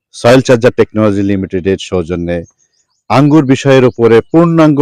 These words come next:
ট্রেনিংয়ের একটা ব্যবস্থা। উক্ত ট্রেনিংয়ে আঙ্গুর চাষ পদ্ধতি সম্বন্ধে সেই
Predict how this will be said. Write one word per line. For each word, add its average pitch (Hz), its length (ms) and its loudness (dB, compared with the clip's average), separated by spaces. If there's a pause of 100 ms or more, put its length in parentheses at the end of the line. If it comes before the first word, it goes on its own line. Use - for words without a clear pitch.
(120)
ট্রেনিংয়ের 104 460 0
একটা - 160 -8
ব্যবস্থা। 76 420 -8 (920)
উক্ত 120 160 -2 (100)
ট্রেনিংয়ে 139 480 4 (680)
আঙ্গুর 139 400 2
চাষ 135 160 2 (100)
পদ্ধতি 117 420 -2
সম্বন্ধে 107 400 -2
সেই 101 260 0